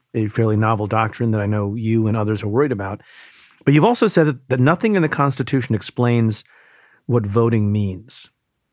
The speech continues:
So what's the deal with our Constitution? Is it adequate to the task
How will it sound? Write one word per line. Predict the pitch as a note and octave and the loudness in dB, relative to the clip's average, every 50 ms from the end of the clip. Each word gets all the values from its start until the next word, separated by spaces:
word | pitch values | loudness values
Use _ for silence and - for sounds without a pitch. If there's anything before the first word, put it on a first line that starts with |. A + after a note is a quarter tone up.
| _ _ - | _ _ -4
So | - - C#3 A#2+ - | 0 0 0 0 -2
what's | - D3+ D#3+ G3+ G3+ - | -4 -2 0 0 2 2
the | G3 D#3 | 0 2
deal | C#3 C#3+ C#3 | 2 2 2
with | B2+ A#2+ | 2 2
our | A#2+ A#2 | 2 0
Constitution? | - B2+ A#2+ A2+ A2+ - - A#2+ G#2+ - A2 G#2+ | 0 0 -2 -2 -2 -4 -4 -4 -2 -2 -4 -4
Is | - A#2+ A2 | -4 -4 -4
it | C3 C3 | -4 -4
adequate | - A2+ A#2 A#2 A2+ - A#2 - | -2 -2 -2 -2 -2 -2 -4 -4
to | - G#2 | -4 -6
the | G#2+ G2+ | -6 -6
task | - - A2 G#2+ G#2 G#2 - - - - | -6 -4 -4 -4 -4 -4 -6 -10 -12 -16